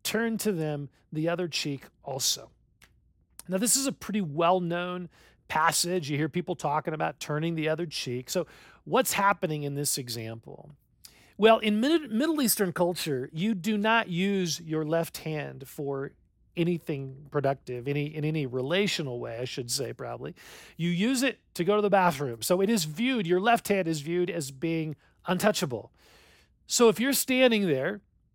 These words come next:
and someone slaps you on the right cheek, which is what Jesus says here, that means that that person that slaps you, they have taken their right hand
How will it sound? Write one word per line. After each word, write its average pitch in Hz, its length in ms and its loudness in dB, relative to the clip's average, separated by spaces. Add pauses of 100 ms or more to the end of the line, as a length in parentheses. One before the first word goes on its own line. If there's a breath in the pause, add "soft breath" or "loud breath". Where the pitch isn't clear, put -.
(240)
and 190 160 0
someone 262 500 0
slaps 202 800 2
you 120 500 -8
on 165 160 -4
the 160 100 -2
right 180 520 2 (120)
cheek, - 560 -2
which 170 200 -2
is 151 100 -2
what 160 160 -2
Jesus 160 480 -2
says 196 300 -2
here, 156 220 -2
that 208 180 0
means 220 520 -2 (220 loud breath)
that 165 160 -4
that 214 280 0
person 233 400 -2
that 165 80 -4
slaps 190 360 0
you, 160 80 -2
they 185 200 2
have 240 120 0
taken 220 380 0
their 151 160 -2
right 180 360 0
hand 165 320 0